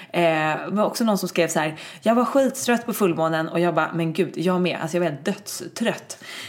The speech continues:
Eh, och det handlar väl om att hitta sin egen månfas, sin egen måendefas som vi snackade om förra podden. Om ni inte har lyssnat på det avsnittet så måste ni göra det. Eh, ni hittar det, alla mina avsnitt här i podcastappen eller om ni lyssnar kanske på Acast. Ehm,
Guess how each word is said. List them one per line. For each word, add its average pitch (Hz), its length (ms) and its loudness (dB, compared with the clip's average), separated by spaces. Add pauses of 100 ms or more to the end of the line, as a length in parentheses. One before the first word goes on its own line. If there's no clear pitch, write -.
Eh, 180 500 4
och 202 100 2
det 220 80 2
handlar 220 280 4
väl 208 100 2
om 196 100 4
att 202 60 4
hitta 196 180 -2
sin 190 160 -2
egen 180 300 2
månfas, 180 720 2
sin 208 160 4
egen 180 240 4
måendefas 165 960 2
som 175 120 -2
vi 160 60 -2
snackade 175 360 2
om 131 100 0
förra 160 220 2
podden. 165 380 0 (240)
Om 226 140 4
ni 226 60 6
inte 196 120 4
har 185 60 4
lyssnat 190 240 2
på - 220 2
det 185 140 4
avsnittet 170 460 2
så 170 200 -2
måste 185 280 0
ni 175 60 0
göra 170 140 4
det. 165 140 -2 (600)
Eh, 185 220 2
ni 185 80 4
hittar 185 240 2
det, 170 280 4
alla 180 180 2
mina 165 220 2
avsnitt 160 240 -8
här 170 340 0
i 165 320 0
podcastappen 175 680 0
eller 156 160 -4
om 165 180 0
ni 151 120 -2
lyssnar 156 260 -6
kanske 156 200 -6
på - 80 -14
Acast. 160 520 -6 (240)
Ehm, 170 500 2